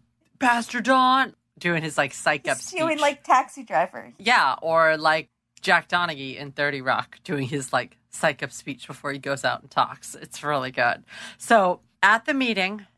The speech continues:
Speaker 1: it's really uneventful. Literally nothing happens. They sit and talk and have a war of words, and they're, like, sparring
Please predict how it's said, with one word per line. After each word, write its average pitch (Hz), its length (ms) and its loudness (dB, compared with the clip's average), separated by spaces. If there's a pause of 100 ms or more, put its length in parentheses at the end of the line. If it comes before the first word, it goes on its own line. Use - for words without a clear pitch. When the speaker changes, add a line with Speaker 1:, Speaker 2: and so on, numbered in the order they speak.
(100)
Speaker 1:
it's 180 240 -2
really 196 520 0
uneventful. 202 920 2 (400)
Literally 185 880 0
nothing 175 580 -2
happens. 190 640 0
They 160 160 -4
sit - 340 -4
and 180 160 -4
talk 175 420 4
and 160 140 -6
have 156 180 2
a 156 100 -2
war 151 400 0
of 160 260 -2
words, 151 420 0
and 165 200 -4
they're, 156 140 2
like, 147 240 0
sparring 165 880 0